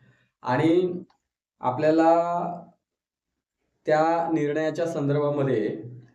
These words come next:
अ, तो विषय नेमका काय आहे तो आपण समजून घेणार आहोत. पंधरा मार्च दोन हजार चोवीसला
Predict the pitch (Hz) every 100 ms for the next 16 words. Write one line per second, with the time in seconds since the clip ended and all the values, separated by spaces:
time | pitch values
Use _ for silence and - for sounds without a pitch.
0 | - 123 120 120 120 117 113 113 117 -
1 | - - 160 151 143 143 175 180 180 170
2 | 170 160 156 147 139 131 143 123 143 139
3 | 127 131 127 123 123 110 117 123 - 139
4 | 151 160 160 170 170 151 156 151 147 139
5 | 147 139 139 135 113 -